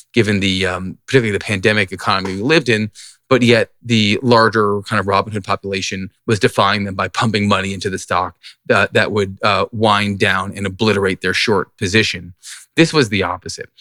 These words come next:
where, to cruel effect, where C Z started to withdraw his money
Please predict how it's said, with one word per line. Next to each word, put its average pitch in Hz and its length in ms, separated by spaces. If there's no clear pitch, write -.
where, 98 420
to - 80
cruel 147 260
effect, 123 280
where 110 140
C 143 300
Z 123 420
started 107 340
to 117 100
withdraw 101 340
his 110 160
money 107 340